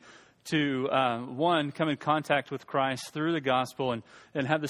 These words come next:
Spirit come in your life? But then what is it, how does that actually work in your life? How does that, how does that change your life? And,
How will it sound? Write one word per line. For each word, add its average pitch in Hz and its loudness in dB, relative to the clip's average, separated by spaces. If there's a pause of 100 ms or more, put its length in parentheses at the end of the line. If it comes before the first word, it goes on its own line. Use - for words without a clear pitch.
(120)
Spirit 185 0
come 170 -2
in 160 0
your 147 0
life? 143 0 (320)
But 170 -2
then 165 -4 (320)
what 160 -2
is 160 -2
it, 160 -12
how 143 -4
does 151 -2
that 143 -2
actually 123 -8
work 117 -6
in 120 -6
your 104 -8
life? 95 -12
How 156 -2
does 156 -4
that, 151 2 (560)
how 156 -2
does 170 -2
that 160 -2
change 156 -2
your 139 -2
life? 123 0
And, 127 -6